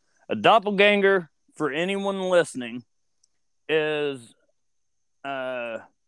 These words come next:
pretty much your twin. Um, just for those that don't know.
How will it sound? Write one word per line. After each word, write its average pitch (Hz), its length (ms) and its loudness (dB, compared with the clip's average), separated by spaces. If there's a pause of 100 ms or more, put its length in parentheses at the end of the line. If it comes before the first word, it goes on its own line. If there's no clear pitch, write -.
(140)
pretty 220 180 0
much 202 300 -2 (120)
your 135 380 -8 (200)
twin. 117 420 -10 (1160)
Um, 127 440 -4 (420)
just 139 320 2
for 147 160 0
those 151 440 2
that 117 200 -4
don't 127 260 -6
know. 101 200 -8